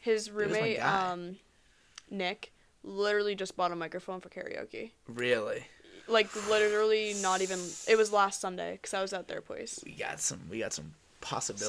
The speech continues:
Speaker 1: So we got, we
Speaker 2: It's
Speaker 1: got
Speaker 2: all
Speaker 1: some
Speaker 2: coming
Speaker 1: karaoke.
Speaker 2: together. You, do you know the speaker I have?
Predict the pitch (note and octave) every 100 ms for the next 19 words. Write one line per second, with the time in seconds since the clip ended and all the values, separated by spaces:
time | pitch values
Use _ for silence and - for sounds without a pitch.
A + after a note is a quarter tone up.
0 | G#3+ G#3 A3 A3+ - G#3+ G#3 D#3+ E3 G3+
1 | - F3 D3+ C3 C#3 D3 A#2 F2 A2 -
2 | - D#3 G3+ - B2 C3 C3 C#3+ C3+ C3+
3 | C3